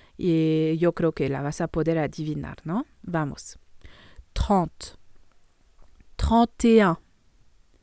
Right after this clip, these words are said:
trente-deux, trente-trois, trente-quatre, trente-cinq,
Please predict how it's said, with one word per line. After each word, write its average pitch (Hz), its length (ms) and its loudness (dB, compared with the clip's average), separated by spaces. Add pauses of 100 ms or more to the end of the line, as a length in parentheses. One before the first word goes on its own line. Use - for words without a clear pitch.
(640)
trente-deux, 196 880 6 (1400)
trente-trois, 220 920 2 (1600)
trente-quatre, - 1080 0 (1300)
trente-cinq, 220 1120 -2